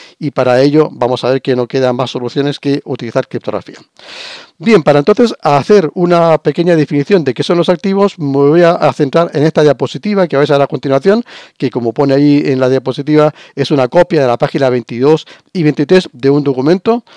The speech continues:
cuyo título es Magerit tres punto cero, Proyectos de Análisis de Riesgos, de los autores Miguel Ángel Amutio, Javier Candau y José Antonio Mañas.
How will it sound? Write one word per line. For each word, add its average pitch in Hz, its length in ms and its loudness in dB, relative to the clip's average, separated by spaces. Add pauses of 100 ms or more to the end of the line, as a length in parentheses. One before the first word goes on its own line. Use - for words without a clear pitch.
(120)
cuyo 127 220 -2
título 147 300 0
es 143 140 -4
Magerit 143 420 0
tres 147 200 0
punto 135 300 -4
cero, 160 300 2 (380)
Proyectos 151 680 2
de 135 220 -2
Análisis 139 600 -2
de 127 200 -4
Riesgos, 180 480 -2 (340)
de 131 140 -4
los 127 100 0
autores 139 420 0
Miguel 123 260 0
Ángel 123 260 -2
Amutio, 196 520 2 (200)
Javier 131 340 0
Candau 151 500 2
y - 80 -10
José 127 300 -6
Antonio 123 320 -4
Mañas. 196 380 0